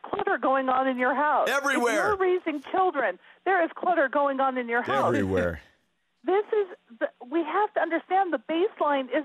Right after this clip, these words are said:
Speaker 1: not perfection. And we are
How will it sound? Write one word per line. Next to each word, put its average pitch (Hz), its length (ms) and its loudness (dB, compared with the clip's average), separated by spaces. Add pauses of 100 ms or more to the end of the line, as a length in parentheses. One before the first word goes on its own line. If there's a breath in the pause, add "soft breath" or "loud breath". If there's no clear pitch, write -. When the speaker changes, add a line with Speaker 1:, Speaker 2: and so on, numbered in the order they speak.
Speaker 1:
not 339 420 -2
perfection. 320 1000 -2 (640 loud breath)
And 302 280 0 (180)
we 320 160 0
are 269 160 0